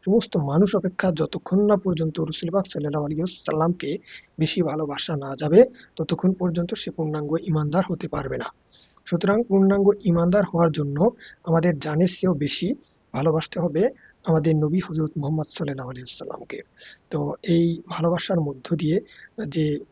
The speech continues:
আল্লাহ পাকের বেঁধে দেওয়া ইলমে শরীয়তের উপরে বা শরীয়ত, তরিকত, মারিফত, হাকিকতের নিয়ম মেনে আমরা চলব, যাতে আল্লাহ তাআলা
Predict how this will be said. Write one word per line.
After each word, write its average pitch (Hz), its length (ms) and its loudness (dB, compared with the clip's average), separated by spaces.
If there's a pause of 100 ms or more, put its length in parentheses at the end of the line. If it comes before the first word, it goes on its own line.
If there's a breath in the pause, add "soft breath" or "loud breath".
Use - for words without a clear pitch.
(140)
আল্লাহ 156 260 -2
পাকের 151 300 -6
বেঁধে 147 240 -2
দেওয়া 156 260 2
ইলমে 151 200 -2
শরীয়তের 160 1040 0
উপরে 175 480 0
বা 151 300 -6
শরীয়ত, 165 440 0
তরিকত, 160 320 -8
মারিফত, 147 380 -8
হাকিকতের 180 540 -4 (600 soft breath)
নিয়ম 180 460 8
মেনে 160 300 4 (460)
আমরা 151 400 -2 (280)
চলব, 165 400 2 (100)
যাতে 160 200 -6
আল্লাহ 156 200 -8 (120)
তাআলা 156 280 0